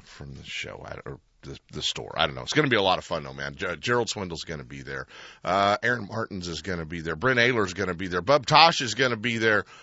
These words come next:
uh, all doing seminars. The U S Open champ, Rusty Brown, he's gonna be hanging out with us as well. Uh, we're also gonna have, uh, Jason Christie, the number one bass fisherman in the country,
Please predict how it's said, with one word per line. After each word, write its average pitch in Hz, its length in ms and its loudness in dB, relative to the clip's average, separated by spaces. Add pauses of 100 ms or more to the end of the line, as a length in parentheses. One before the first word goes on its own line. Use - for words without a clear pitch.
(120)
uh, 101 340 4
all 110 180 4
doing 107 260 -2
seminars. 98 640 0
The 92 120 -4
U 113 180 0
S 104 140 0
Open 110 220 0
champ, 104 280 0
Rusty 107 260 0
Brown, 110 280 2
he's 107 140 -2
gonna 139 180 0
be 107 120 -4
hanging 113 320 4
out 110 160 6
with 117 160 4
us 113 160 0
as 101 120 -2
well. 120 300 8 (340)
Uh, 90 440 4
we're 87 200 0
also 87 260 -2
gonna 80 180 -6
have, 87 420 -4
uh, 85 180 2 (180)
Jason - 340 -2
Christie, - 380 -4
the 64 140 -12 (120)
number 87 260 -6
one 98 240 -4
bass 85 240 -2
fisherman 113 400 -6
in 123 120 -4
the 135 60 -6
country, - 580 -6